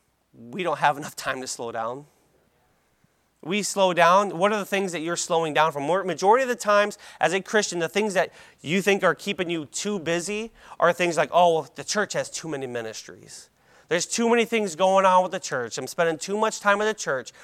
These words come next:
Why are we at church all the time?" And that's the thing that you decide to cut out. "Oh, our life is too busy." And that's, you're gonna start cutting out things from church so that you can have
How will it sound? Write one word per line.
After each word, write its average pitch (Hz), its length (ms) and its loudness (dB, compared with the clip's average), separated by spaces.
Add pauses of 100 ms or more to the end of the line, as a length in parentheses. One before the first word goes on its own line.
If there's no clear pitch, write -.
(120)
Why 175 240 6
are 214 80 0
we 214 120 0
at 214 140 -2
church 175 320 -4
all 143 140 2
the 123 120 -6
time?" 113 440 -8 (240)
And 151 180 -2
that's 185 280 6
the 175 100 -4
thing 165 180 -4
that 147 120 -4
you 147 120 -8
decide 143 300 -4
to 123 60 -12
cut 131 260 -8
out. 98 240 -4 (1600)
"Oh, 226 160 6
our 240 180 8
life 240 280 4
is 240 120 -4
too 240 280 -6
busy." 180 520 -2 (540)
And 151 140 -6
that's, 185 340 4
you're 151 200 -6
gonna 165 100 -6
start 156 260 0
cutting 170 280 -2
out 156 200 0
things 156 220 -6
from 143 120 -10
church 135 280 -4
so - 200 -6
that 135 120 -4
you 135 80 -12
can 139 120 -10
have 131 200 0